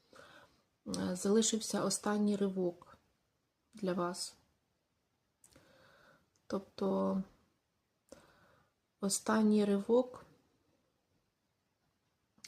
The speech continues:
трошки є невпевненості, трошки є такої,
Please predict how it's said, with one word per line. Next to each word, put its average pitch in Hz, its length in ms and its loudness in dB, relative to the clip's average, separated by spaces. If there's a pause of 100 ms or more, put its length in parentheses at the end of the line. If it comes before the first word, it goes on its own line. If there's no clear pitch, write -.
трошки 208 360 -2
є 214 140 2
невпевненості, 208 920 0
трошки 196 500 -2
є 202 140 0
такої, 190 580 -2